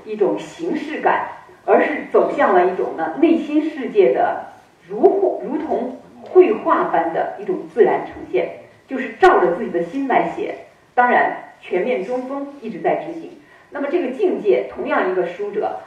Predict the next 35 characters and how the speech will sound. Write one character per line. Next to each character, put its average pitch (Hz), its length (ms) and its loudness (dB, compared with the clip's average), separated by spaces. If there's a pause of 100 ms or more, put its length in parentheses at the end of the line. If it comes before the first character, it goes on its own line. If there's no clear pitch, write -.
(220)
在 170 340 2
前 - 300 0
后 320 100 2
我 - 80 4
们 190 100 -4
看 220 160 -6
到 - 80 -6
他 208 120 -2
这 339 160 -4
么 - 120 -4
多 233 180 -2
幅 226 160 -10
字 240 240 -4
之 240 160 -4
后 254 220 0
呢， 180 200 0
我 160 60 -8
们 170 160 -4
发 190 220 -2
现 190 160 -2
了 - 80 -8
一 - 40 -10
个 180 100 -6
道 - 300 -2
理， - 0 - (400)
就 220 120 -4
是 214 120 -6
说 208 400 2 (260)
他 285 180 2
的 254 80 10
人 214 300 4
生 339 100 2
的 330 160 6
境 262 280 2
界 180 200 4